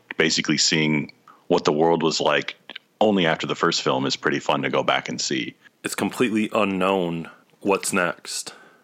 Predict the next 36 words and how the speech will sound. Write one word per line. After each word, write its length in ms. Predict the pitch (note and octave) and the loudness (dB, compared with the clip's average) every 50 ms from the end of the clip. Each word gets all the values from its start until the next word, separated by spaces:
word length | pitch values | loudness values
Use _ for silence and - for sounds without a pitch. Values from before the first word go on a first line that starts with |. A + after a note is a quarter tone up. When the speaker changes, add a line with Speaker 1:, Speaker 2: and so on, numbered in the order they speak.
| _ _ _ - | _ _ _ -2
Speaker 1:
And 100 | E2 D#2+ | 0 0
it's 180 | D#2 - - - - - - | 0 0 -2 -4 -4 -2 0
all 220 | D#2 D#2+ D#2+ E2 | 2 2 4 2
about 400 | D#2+ D2 D2+ C#2+ C#2 C2+ - - | 2 2 2 2 2 0 -2 -6
just 340 | - - E2 D2 C#2+ - - | -4 -2 0 0 0 0 0
that, 240 | - B1 - - - | 0 0 -2 -2 -6
you 120 | F#2+ C#2 | -8 -6
know, 180 | B1+ B1+ - - _ _ _ _ _ _ _ _ _ _ _ _ - | -6 -8 -10 -12 _ _ _ _ _ _ _ _ _ _ _ _ -2
there's 160 | E2+ - - | -2 0 0
only 260 | - E2+ E2 D#2+ D#2+ | 0 2 2 2 2
Star 300 | - - - D2+ D2+ D2+ | 2 2 2 4 4 4
Wars 380 | D2 C#2+ C2+ C2 C2+ C2+ - - | 2 2 0 0 0 -2 -2 -2
and 400 | B1+ C2 B1+ B1+ - - - - _ _ _ _ - | -2 -4 -4 -4 -6 -10 -12 -18 _ _ _ _ -4
just 320 | - - - - - - - _ _ _ _ _ _ _ - | 0 0 0 0 -4 -10 -16 _ _ _ _ _ _ _ -2
the 140 | - G#2 - | -2 0 2
impact 380 | G#2 F#2+ E2 - D2+ D2 - - | 2 2 2 2 0 0 0 -2
of 140 | D2+ C#2+ C#2+ | -4 -2 0
what 200 | D2+ D#2+ - - | 0 0 0 2
that 180 | D#2+ D#2+ - | 0 -2 0
one 200 | D#2 D2+ D2 C#2+ | 0 -2 -2 -2
movie 280 | C#2 D2+ D#2+ E2 D#2 C#2 | -2 -2 -2 -2 -2 -2
did 180 | - - - | -4 -6 -6
to 60 | - - | -6 -6
people 300 | - - - - C2+ C2 | -6 -6 -4 -2 -2 -2
without 360 | B1+ - - D3 - C#2+ - | -2 0 0 0 0 2 0
even, 280 | - C3 - - C2 | -2 -2 -2 -2 0
yeah, 240 | C#2 C#2+ C2+ - - - - | 0 0 0 -2 -4 -6 -6
you 140 | - E2+ C#2+ | -6 -6 -4
know, 120 | C2 B1 | -4 -4
six 300 | - - - F2 - - | -2 0 0 0 0 0
more 140 | - D2+ C#2 | 0 0 0
years 300 | C#2+ D2 D2 D2+ D2 - | 2 2 2 2 2 2
of 300 | - C2 C2 - - - _ _ _ _ - - _ - | 0 -2 -2 -4 -12 -18 _ _ _ _ -20 -8 _ 0
minds 280 | D#2+ D2 D2 D2 - | 2 2 2 0 0
being 240 | D#2+ - C#3+ - - | 0 0 0 0 2
blown 440 | C#2+ D2 D2 D2 C#2+ C#2+ C#2 C#2+ - | 2 2 2 2 2 0 0 -2 -4